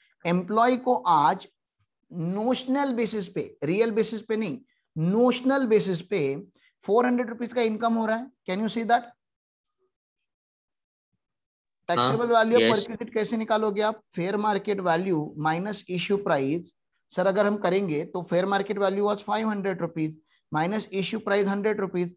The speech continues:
Speaker 1: तो फ़ोर हंड्रेड रुपीज का इसको नोशनल गेन हुआ है। This is not real, this is notional। सर, इसको नोशनल गेन क्यों बोल रहे हो आप? Because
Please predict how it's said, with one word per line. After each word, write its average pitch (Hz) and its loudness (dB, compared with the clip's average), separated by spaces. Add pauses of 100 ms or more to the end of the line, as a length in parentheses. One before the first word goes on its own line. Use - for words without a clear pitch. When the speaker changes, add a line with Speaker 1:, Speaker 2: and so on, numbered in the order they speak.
(320)
Speaker 1:
तो 220 2
फ़ोर 220 2
हंड्रेड 240 4
रुपीज 226 -2
का 240 -2
इसको 233 0
नोशनल 233 0
गेन 214 -4
हुआ 190 0
है। 139 -2
This 170 -4
is 202 -6
not 220 0
real, 208 2
this 180 -2
is 190 -8 (140)
notional। 208 -4 (2250)
सर, 196 -2
इसको 220 -2
नोशनल 214 0
गेन 226 -2
क्यों 233 -4
बोल 220 4
रहे 202 4
हो 190 4
आप? 180 2 (360)
Because 233 -2